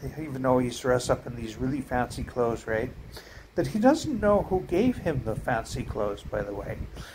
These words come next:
He thinks they just showed up at his doorstep. So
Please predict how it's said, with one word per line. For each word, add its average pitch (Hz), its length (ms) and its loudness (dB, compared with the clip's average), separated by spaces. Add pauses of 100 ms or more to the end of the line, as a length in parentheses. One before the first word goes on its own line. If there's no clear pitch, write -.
(240)
He 151 160 4
thinks 202 400 2
they 156 160 4
just 131 260 0
showed 123 260 2
up 113 180 0
at 120 80 -6
his 110 200 -10
doorstep. 151 580 -2 (1900)
So 240 500 8